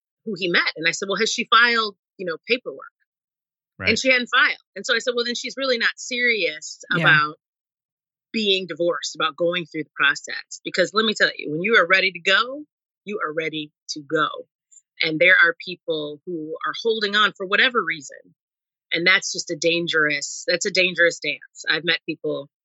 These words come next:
Speaker 1: since I've been divorced who had not yet completed their process or weren't fully in their divorce process. And I think people need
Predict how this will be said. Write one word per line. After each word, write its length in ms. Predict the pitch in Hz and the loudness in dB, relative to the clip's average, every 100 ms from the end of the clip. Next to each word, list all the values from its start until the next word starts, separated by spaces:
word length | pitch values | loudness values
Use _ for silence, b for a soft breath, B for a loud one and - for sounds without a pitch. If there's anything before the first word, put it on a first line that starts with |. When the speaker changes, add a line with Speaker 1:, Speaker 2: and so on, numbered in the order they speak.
| _ - | _ -8
Speaker 1:
since 180 | 185 170 | -2 2
I've 200 | 175 170 | 0 0
been 120 | 160 | -4
divorced 580 | 135 147 147 151 - 160 | -4 -4 -4 -6 -8 -6
who 180 | 190 170 | -2 0
had 160 | 170 | 0
not 220 | 165 160 - | 4 2 4
yet 240 | 165 156 - _ _ _ _ - | 0 0 -6 _ _ _ _ -6
completed 440 | - 175 220 180 180 | -4 -2 -2 -2 0
their 140 | 156 | 0
process 600 | - 147 147 156 151 147 | 2 2 2 -4 -4 -6
or 160 | 160 156 | -6 -4
weren't 260 | 156 170 - | -2 -4 -2
fully 300 | 180 165 156 190 | 0 0 -2 0
in 300 | 190 175 165 | 0 0 -2
their 260 | 147 143 151 | -4 -4 -8
divorce 420 | 135 147 143 - | -10 -10 -8 -6
process. 600 | 156 139 - 139 135 - - _ _ _ _ _ _ _ _ _ - | -2 -2 -2 -6 -6 -10 -20 _ _ _ _ _ _ _ _ _ 2
And 100 | 240 | 4
I 60 | |
think 160 | 254 285 | 4 2
people 180 | 277 247 | 2 2
need 180 | 240 | 0